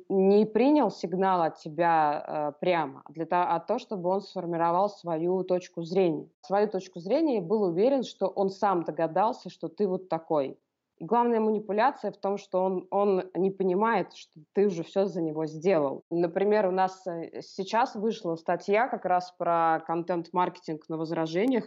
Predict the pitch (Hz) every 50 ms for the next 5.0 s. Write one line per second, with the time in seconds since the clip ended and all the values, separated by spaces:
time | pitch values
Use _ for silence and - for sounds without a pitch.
0 | - _ - 165 175 165 170 165 165 180 190 202 202 185 196 - 160 160 - 185
1 | 196 190 190 170 170 170 160 - - - - 202 208 226 220 190 165 - 170 165
2 | 156 170 185 196 190 180 170 160 151 143 143 - _ _ _ - 175 185 190 196
3 | 214 247 247 208 170 165 - - - 196 196 202 180 - - 160 - - 170 -
4 | 196 202 202 - - 175 - - 160 160 160 160 160 170 170 175 175 170 151